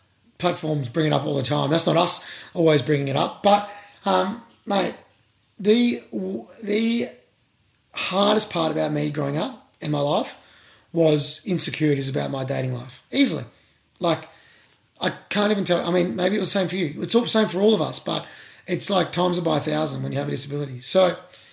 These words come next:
you know, if we can help people by talking about it, we're not gonna not, you know what I mean? And if you don't wanna read about it, no worries.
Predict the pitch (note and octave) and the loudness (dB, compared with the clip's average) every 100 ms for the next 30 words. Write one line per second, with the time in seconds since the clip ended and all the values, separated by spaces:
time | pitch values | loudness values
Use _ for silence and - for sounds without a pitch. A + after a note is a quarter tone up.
0 | - - _ _ _ - F#3 A#3+ G#3 E3 | -20 -20 _ _ _ -4 -2 -2 0 4
1 | A3 G#3 D#3+ G#3 G3 D#3+ D#3 D#3 F3 F#3 | 6 6 4 4 2 2 0 2 0 2
2 | D#3+ D3 F3 G3 - - E3 D3+ D#3+ D3 | 2 2 2 0 -4 -6 -2 0 0 -2
3 | - _ D#3 D#3+ D3+ F#3 B3 - - - | -12 _ -4 -2 0 0 -4 -10 -18 -18
4 | - F#3+ G3 B3+ A#3+ F#3+ F#3+ A3+ D3+ E3+ | -8 -2 4 6 6 8 6 6 4 2
5 | A#3+ - _ F3+ F#3+ F3+ A3 - | 0 -6 _ -6 -2 0 -2 -6